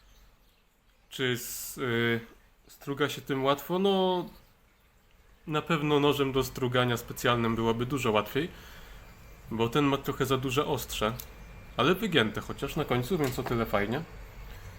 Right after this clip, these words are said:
Moim pierwszym dziełem była taka oto główka. Tylko, no, na nagraniu nie wygląda tak dobrze jak na żywo.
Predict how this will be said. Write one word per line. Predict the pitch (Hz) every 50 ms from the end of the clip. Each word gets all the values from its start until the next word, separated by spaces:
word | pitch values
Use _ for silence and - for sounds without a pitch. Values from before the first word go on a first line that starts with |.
| - - - - - -
Moim | 127 127 127 127 123
pierwszym | 131 135 131 127 - - 127 123
dziełem | 113 131 131 127 127 123 117
była | 123 120 123 120 113 - - - - - - - - - - - -
taka | - 123 - 131
oto | 123 123 123 127 131 120
główka. | 123 127 123 120 - - 127 127 160 156 - - - - - - - - - - - - - - - - - - - - - - - -
Tylko, | - - - 160
no, | - 165 - 156
na | 160 160 160
nagraniu | 156 151 147 131 147 143 143 139
nie | 143 139 131
wygląda | 131 131 127 147 139 131 131 123
tak | - 123 113 123
dobrze | 117 127 131 123 117 113 120
jak | 113 110 110 110 -
na | 120 117
żywo. | 113 117 135 120 101 104 104 107